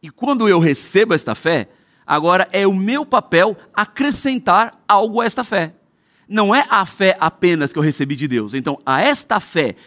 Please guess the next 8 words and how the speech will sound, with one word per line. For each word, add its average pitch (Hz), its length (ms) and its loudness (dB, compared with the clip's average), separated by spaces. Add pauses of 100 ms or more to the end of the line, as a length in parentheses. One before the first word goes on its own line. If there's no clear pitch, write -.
(160)
que 143 180 -14
Deus 170 320 2
me 170 120 -8
coloca, 156 520 0 (220)
eu 185 120 2
preciso 202 640 -2 (200)
adicionar 196 680 0 (200)
virtude. 180 760 -2